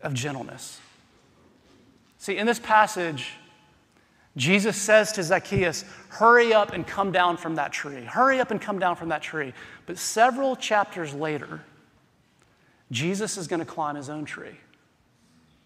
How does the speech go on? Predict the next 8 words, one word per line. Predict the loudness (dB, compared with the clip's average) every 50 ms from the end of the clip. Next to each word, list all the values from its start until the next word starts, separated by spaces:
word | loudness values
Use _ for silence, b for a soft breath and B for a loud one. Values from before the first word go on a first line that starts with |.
| _ _ _ _ _ _ _ _ _ _ B B B B B B B B B B B
And | -2 0 0
the | 0
crowds | -2 -4 4 8 10 10 10 10 10 8 6 4 2 -4 -10 -12 -16 -18 -20 -20 -18 -12
say | -8 0 2 4 4
to | 4 4
him, | 2 0 -2 -2 -2 -2 -4 -6 -10 -16 -20 -20 _ _ _ _ b b b b b b b b b b b b -8
"Hurry | 0 2 2 2 2 0 0
up, | -2 -4 -6 -10 -14